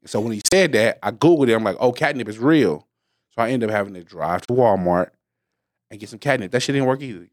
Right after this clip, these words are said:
I don't know. So I don't know if the cat's still in the crib. I don't know if the nigga left.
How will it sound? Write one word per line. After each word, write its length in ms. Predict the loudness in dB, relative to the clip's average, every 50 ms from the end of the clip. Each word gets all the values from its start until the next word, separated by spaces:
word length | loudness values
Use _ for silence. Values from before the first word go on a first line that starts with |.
| _ _
I 40 | -12
don't 120 | -10 -8
know. 120 | -8 -10 -10
So 180 | -8 -4 0
I 80 | 0 2
don't 100 | 2 0
know 60 | -2
if 60 | -4
the 80 | -6 -12
cat's 260 | -10 -8 -8 -8 -6
still 120 | -8 -10 -10
in 80 | -10 -10
the 40 |
crib. 460 | -6 _ 0 2 2 2 2 0 -2 _ _ _ _ _ _ _ _ _ _ _ -8
I 40 | -6
don't 60 | -6
know 60 | -6
if 100 | -8 -10
the 60 | -14 -18 -12
nigga 120 | -10 -6
left. 360 | -2 0 0 -2 -2 -6 -14